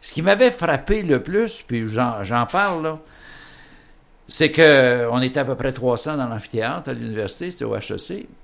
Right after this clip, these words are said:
Puis, à ce moment-là, il rentre, il enlève son veston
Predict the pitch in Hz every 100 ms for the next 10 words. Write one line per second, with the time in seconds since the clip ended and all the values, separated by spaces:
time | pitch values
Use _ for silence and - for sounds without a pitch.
0 | _ 139 208 214 185 151 165 156 151 160
1 | 214 185 143 151 196 202 143 135 151 -
2 | 143 139 131 - 196 262